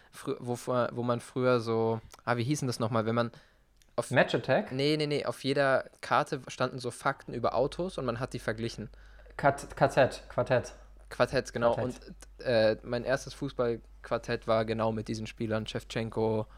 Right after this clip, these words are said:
Speaker 1: Kaká, Gattuso, sowas.
Speaker 2: Geil.
Speaker 1: Deswegen ist es so langsam die Phase, wo ich aufmerksam geworden bin auf Fußball.
Speaker 2: Ja, und die waren ja auch in der Phase mega dominant, was Europa anging. Also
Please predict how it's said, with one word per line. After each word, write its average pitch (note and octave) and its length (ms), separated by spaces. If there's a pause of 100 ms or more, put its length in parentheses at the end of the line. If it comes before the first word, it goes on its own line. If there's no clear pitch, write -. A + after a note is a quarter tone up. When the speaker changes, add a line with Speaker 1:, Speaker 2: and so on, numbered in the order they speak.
(300)
Speaker 1:
Kaká, A2 760
Gattuso, A2 840 (420)
sowas. - 360
Speaker 2:
Geil. - 380
Speaker 1:
Deswegen B2 440 (560)
ist - 100
es D3+ 140
so F3+ 180
langsam C3 440
die A2+ 100
Phase, A2+ 440
wo G#2+ 100
ich - 120
aufmerksam A2 460
geworden A2 260
bin - 140
auf - 80
Fußball. - 320 (1000)
Speaker 2:
Ja, D#3+ 260
und B2+ 120
die B2 80
waren C#3 140
ja D#3 100
auch C3+ 140
in C3 80
der C#3 100
Phase B2+ 300
mega A#2+ 420
dominant, A#2 480
was A#2 140
Europa B2 360
anging. A#2 380
Also A2 320